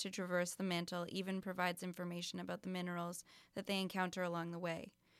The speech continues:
We also know that the mantle, although solid, is flowing in a slow, continuous roil, like the wax in a lava lamp. This convective overturning is the principal means by which Earth cools itself, and it sets the pace for the dance of the tectonic plates at the surface.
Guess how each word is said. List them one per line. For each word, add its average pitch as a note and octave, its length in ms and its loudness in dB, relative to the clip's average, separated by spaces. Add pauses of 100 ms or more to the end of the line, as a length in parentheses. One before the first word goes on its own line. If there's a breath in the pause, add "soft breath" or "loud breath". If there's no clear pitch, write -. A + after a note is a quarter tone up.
(300 soft breath)
We A3+ 140 12
also B3 240 12
know A3 160 6
that G3+ 140 2
the - 40 2
mantle, F#3+ 500 4
although F#3 280 6
solid, F3+ 460 4
is F3+ 120 -4
flowing F3+ 400 0
in F#3 80 -2
a F3+ 60 -2
slow, F3+ 340 0
continuous F#3 640 -2
roil, F3+ 340 0
like F#3 200 2
the F#3 100 2
wax F3 340 6
in F#3 80 -2
a F3 80 0
lava E3+ 280 2
lamp. E3 260 -4 (720 loud breath)
This G#3+ 180 4
convective G#3 560 4
overturning F3+ 720 0
is F3+ 80 -6
the F#3 80 -2
principal G3+ 420 0
means F#3+ 300 0
by F3+ 180 2
which F3+ 240 -2
Earth F#3 300 2
cools A3 340 -4
itself, - 440 -4 (460 loud breath)
and G#3+ 140 4
it G#3 120 4 (120)
sets A3+ 320 4
the A#3 100 0
pace G3+ 300 0
for - 100 -4
the G3 120 0
dance F3 340 0
of F#3+ 120 -6
the F#3+ 80 -4
tectonic F3 580 -2
plates E3+ 260 0
at F3+ 80 -6
the - 80 -8
surface. - 580 -4